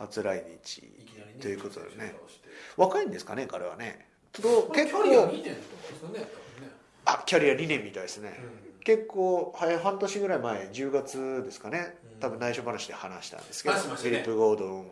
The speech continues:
Speaker 2: あー。
Speaker 1: 来ますせと。
Speaker 2: キャリア的にはカード選手とか、そういう感じじゃない？
Speaker 1: はいはいはいはい。
Speaker 2: 多分ね。うん。
Speaker 1: だから身体能力、プロレスセンスで、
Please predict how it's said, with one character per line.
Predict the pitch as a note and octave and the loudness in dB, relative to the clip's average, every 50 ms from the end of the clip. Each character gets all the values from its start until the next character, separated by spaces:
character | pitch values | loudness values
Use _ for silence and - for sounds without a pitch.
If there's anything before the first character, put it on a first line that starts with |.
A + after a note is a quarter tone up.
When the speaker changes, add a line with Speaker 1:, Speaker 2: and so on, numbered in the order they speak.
| F2 F2 | -16 -16
Speaker 2:
あ | - G#2 G#2+ G2+ - - - - - - - | -14 -14 -14 -14 -14 -16 -16 -18 -20 -16 -12
ー。 | |
Speaker 1:
来 | - - | -12 -10
ま | F#2+ G2+ G2+ | -8 -6 -6
す | - - - | -4 -4 -4
せ | - F2+ | -4 -6
と。 | - F2 E2 - - - _ _ _ - - - - - - - - | -8 -8 -10 -10 -12 -16 _ _ _ -20 -20 -20 -20 -20 -20 -10 -10
Speaker 2:
キ | - | -8
ャ | - - - A3 A#3+ | -6 -4 0 2 2
リ | - D#4+ | 2 2
ア | E4 | -2
的 | D#4+ F4+ F4+ | -2 -2 -4
に | E4+ E4+ | -2 -4
は | C4 - | -4 -4
カ | - | -2
ー | - A#3+ B3+ A#3+ - - | 4 6 8 8 8 4
ド | - | 0
選 | - - - | -6 -10 -10
手 | - - - | -12 -14 -16
と | - | -16
か、 | - - - - - - - - _ _ _ _ _ - | -14 -12 -12 -12 -12 -14 -18 -20 _ _ _ _ _ -14
そ | - F3 | -10 -8
う | F3 | -6
い | |
う | F3 | -6
感 | F3 E3+ E3 | -4 -6 -4
じ | D#3+ | -4
じ | D#3 | -6
ゃ | - | -6
な | - | -2
い？ | - | 6
Speaker 1:
は | C3 C3+ B2 | 8 8 8
い | |
は | - | 8
い | - | 6
は | - A2+ | 4 4
い | G2+ | 2
は | |
い。 | - - G#2 F#2 F2+ - | 2 -2 -4 -4 -4 -6
Speaker 2:
多 | - F2 D#2 - - - | -6 -8 -8 -8 -10 -12
分 | - | -14
ね。 | - - - - - - - - - - | -12 -14 -14 -16 -18 -20 -18 -20 -20 -20
う | - | 2
ん。 | - | 6
Speaker 1:
だ | E3+ D3+ | 8 8
か | D3 C#3 | 8 8
ら | C3+ | 6
身 | C3+ - - - F3+ E3+ E3 | 6 4 4 2 2 2 6
体 | F3+ F3 E3 E3 | 8 8 8 8
能 | E3 D#3+ D3+ C#3 | 6 4 4 4
力、 | A#2 G#2+ F#2 - - F#2 F#2 F2+ F2+ F2 - - | 2 2 -2 -4 -8 -10 -10 -10 -10 -12 -10 -8
プ | B2+ A#2+ | -6 -2
ロ | A#2 A#2+ B2 | 0 0 2
レ | B2 B2+ A#2+ | 0 0 0
ス | - - - - A#2 A2+ | 0 -2 -2 -4 -4 -4
セ | - - | -2 -2
ン | B2 A2+ G2+ | -2 -2 -4
ス | - - - - B2 | -4 -6 -6 -6 2
で、 | D3 F#3+ G3 F3+ C#3+ - - - | 4 6 6 6 2 0 -4 -12